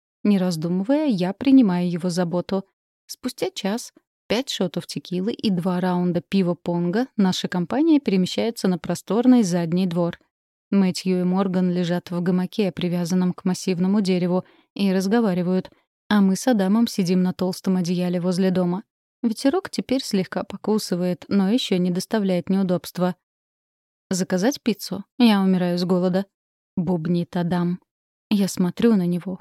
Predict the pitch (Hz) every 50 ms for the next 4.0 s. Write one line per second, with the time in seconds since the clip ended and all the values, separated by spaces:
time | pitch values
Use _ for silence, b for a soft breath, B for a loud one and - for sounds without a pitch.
0 | - - 196 156 180 185 175 190 - - - 214 - - 175 175 190 185 165 170
1 | 175 170 - - 233 247 277 269 269 - 175 170 214 220 220 175 170 175 175 175
2 | 180 156 - - 175 170 185 208 247 - - - 349 - - 302 285 226 190 175
3 | 180 180 170 - 185 180 180 190 190 190 - 208 185 170 156 190 180 180 180 190